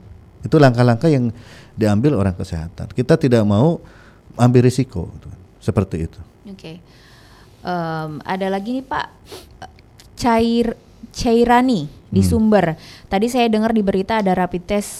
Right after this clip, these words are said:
Speaker 2: Boleh saya nanya ulang kalau mau daftar kemana? Tadi kurang jelas katanya, Pak.
Speaker 1: Oke. Eh, untuk rapid test tadi yang dilakukan di covid Center ya. Jadi caranya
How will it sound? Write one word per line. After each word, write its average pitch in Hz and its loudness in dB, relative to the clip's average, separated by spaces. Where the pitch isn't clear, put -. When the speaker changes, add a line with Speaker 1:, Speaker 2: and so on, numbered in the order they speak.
Speaker 2:
Boleh 190 0
saya 202 -4
nanya 185 -4
ulang 185 -2
kalau 180 -4
mau 175 -2
daftar 175 -6
kemana? 165 -6
Tadi 165 -6
kurang 175 -4
jelas 165 -6
katanya, 147 -10
Pak. - -18
Speaker 1:
Oke. 104 8
Eh, 139 6
untuk 139 8
rapid 131 6
test 101 4
tadi 104 8
yang 104 10
dilakukan 92 4
di 87 6
covid - 6
Center 87 2
ya. 104 2
Jadi 101 -4
caranya 101 10